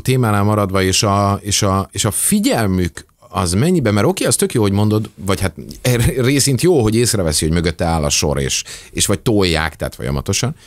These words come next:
de hogy egyébként tudnak figyelni, és tudnak összpontosítani?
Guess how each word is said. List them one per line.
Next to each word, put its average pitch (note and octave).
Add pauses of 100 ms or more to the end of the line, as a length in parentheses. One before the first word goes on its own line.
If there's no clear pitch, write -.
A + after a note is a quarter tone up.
(260)
de F#2
hogy F2+
egyébként C#3+ (220)
tudnak A#2
figyelni, D#3
és C2
tudnak G#2
összpontosítani? C#3